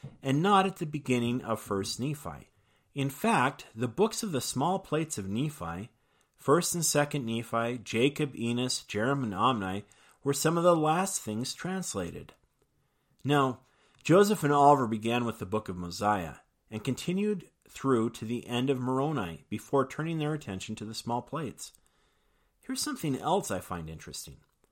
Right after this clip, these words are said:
Apparently, the lost one hundred sixteen pages of manuscript included the first pages of the Book of Mosiah.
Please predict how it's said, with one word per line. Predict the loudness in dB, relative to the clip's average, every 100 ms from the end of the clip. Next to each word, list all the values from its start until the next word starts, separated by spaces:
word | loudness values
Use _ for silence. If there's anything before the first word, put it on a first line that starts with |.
| _ _ _ _
Apparently, | -12 -8 -4 -2 -2 -4 -4 -6 -12 _ _ _ _
the | 0
lost | 6 8 8 2
one | -4 -4
hundred | -4 -2 0
sixteen | 0 0 -2 -4 -4 -4
pages | -2 -2 0 -2 -4
of | -4
manuscript | -4 -4 -6 -6 -2 -2 -4 -12 _ _ _ _ -8
included | -8 0 4 4 4 0 -6 -18 -4
the | -4
first | -2 0 0 -2 -4
pages | -4 -2 -4 -6 -6
of | -6 -4
the | -2
Book | -2 -4
of | -6
Mosiah. | -6 -2 0 0 -2 -8